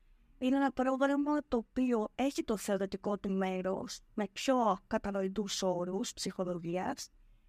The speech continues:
έχει στρατηγικές για να αντιμετωπίσουμε αυτά τα μικρά καθημερινά προβλήματα και έχει και φύλλα εργασίας, πολύ σημαντικό μέρος του προγράμματος, καθώς τα φύλλα εργασίας μπορεί να τα έχει κάποιος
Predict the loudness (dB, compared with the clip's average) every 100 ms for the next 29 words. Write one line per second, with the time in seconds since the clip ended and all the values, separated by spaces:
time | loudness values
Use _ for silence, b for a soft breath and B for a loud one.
0 | -8 -4 -2 -2 0 0 -2 -8 -4 0
1 | 2 2 -2 -4 -14 -6 -6 -2 -2 0
2 | 0 -2 -2 0 0 0 -4 -2 -2 -2
3 | -2 -2 -2 0 0 -2 -4 -4 -2 -2
4 | -2 -2 0 0 0 -2 -2 -2 -2 -20
5 | -14 0 0 0 -6 -2 2 2 2 0
6 | 0 0 0 -4 -6 -2 0 0 0 -2
7 | -4 -2 -2 -2 -6 _ _ 0 2 2
8 | 0 -4 -4 -2 0 0 2 0 0 -2
9 | -4 -4 -4 -2 -4 -4 -2 2 2 2
10 | 0 -2 2 0 0 -4 -8 -6 -4 -4